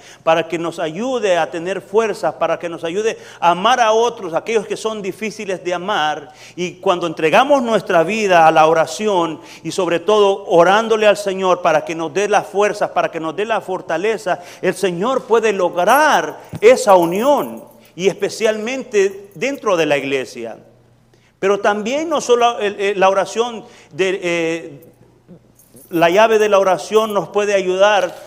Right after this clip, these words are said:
solamente en la iglesia, también en nuestras casas. Cuando hay matrimonios,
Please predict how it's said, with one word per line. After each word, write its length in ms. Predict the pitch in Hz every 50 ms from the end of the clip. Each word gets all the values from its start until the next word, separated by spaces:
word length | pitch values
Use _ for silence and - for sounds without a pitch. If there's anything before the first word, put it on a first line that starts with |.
| - - -
solamente 640 | - - - - 214 208 202 190 196 214 190 -
en 80 | 185 165
la 80 | 151 139
iglesia, 440 | - 175 262 269 262 - 196 165
también 380 | - 165 156 165 214 240 247 226
en 160 | 226 208 185
nuestras 320 | 175 160 - - 151 139 -
casas. 680 | - 254 285 294 277 - - 143 120 107 - - - _ _ _ _ _ _ _ _ _ _ -
Cuando 380 | 175 180 180 165 170 170 165
hay 260 | 180 208 214 214 208
matrimonios, 1040 | 180 170 180 170 175 170 175 170 175 170 170 190 220 233 226 214 202 180 - - -